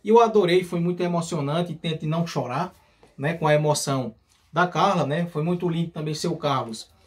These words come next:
pegando a Carlinha ali, levando a Carlinha para essa surpresa maravilhosa, né? Eu queria que fosse o Josinaldo, né? Foi essa surpresa também maravilhosa, né? De levar a Carlinha, né? Mas infelizmente foi, foi o seu Carlos, né? Gostaria muito que,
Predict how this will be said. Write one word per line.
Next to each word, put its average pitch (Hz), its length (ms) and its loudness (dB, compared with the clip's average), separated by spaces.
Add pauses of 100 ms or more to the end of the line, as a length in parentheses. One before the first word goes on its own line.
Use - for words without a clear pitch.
(220)
pegando 156 320 0
a 165 80 0
Carlinha 156 480 2
ali, 139 160 -2
levando 135 360 -2
a 131 60 -4
Carlinha 143 540 -2 (400)
para 139 200 0
essa 135 200 -2
surpresa 135 600 -2 (920)
maravilhosa, 147 760 2
né? 208 240 -2 (480)
Eu 147 120 -6
queria 160 280 -4
que - 60 -16
fosse 160 220 -6
o 156 60 0
Josinaldo, 151 540 0
né? 143 100 -2
Foi 139 140 -6
essa 131 160 -10
surpresa 127 560 -10
também 127 200 -10
maravilhosa, 131 640 -2
né? 143 220 -8 (480)
De 123 80 -10
levar 120 260 -2
a 123 40 -6
Carlinha, 160 480 0
né? 147 160 -2
Mas 170 240 0
infelizmente 170 580 -4
foi, 156 260 -6 (400)
foi 165 160 -2
o 175 60 2
seu 208 220 4
Carlos, 127 340 -2
né? 147 140 -4
Gostaria 143 500 -4
muito 123 300 -10
que, 120 260 -10